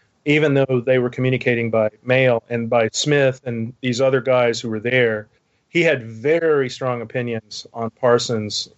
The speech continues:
you know, on, on Betty Northrup, the sister of Parsons' wife. He called her a, a vampire and a, a, a hellcat and all this stuff and thought that she would be Parsons. And, and Crowley actually predicts that Betty Northrup would be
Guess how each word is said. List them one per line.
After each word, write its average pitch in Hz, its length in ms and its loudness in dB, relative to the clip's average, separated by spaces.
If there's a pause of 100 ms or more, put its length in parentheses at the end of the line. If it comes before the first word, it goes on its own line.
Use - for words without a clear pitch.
(120)
you 120 120 -2
know, 110 240 -2
on, 113 340 0
on 117 160 -4
Betty 123 240 0
Northrup, 113 540 -2
the 110 100 -6
sister 120 400 -2
of 110 120 -2
Parsons' 110 380 0
wife. 113 320 4
He - 60 -20
called 113 360 0
her 110 100 4 (720)
a, 110 80 -4
a 107 40 0
vampire 131 880 0
and 110 340 -4
a, 104 200 -2 (100)
a, 113 100 -2 (500)
a - 120 -6
hellcat 135 680 2
and 127 100 -6
all 127 120 0
this 120 180 -6
stuff 123 260 0
and - 140 -10
thought 127 300 0
that 117 160 -2 (100)
she - 220 -4
would 123 180 0
be 113 320 -2 (160)
Parsons. 117 360 -2
And, 117 140 -4
and 147 220 -2 (360)
Crowley 220 360 4
actually 175 300 2
predicts 156 500 -2
that 135 180 0
Betty 131 220 2
Northrup 123 460 -2
would 113 120 -16
be 113 300 -2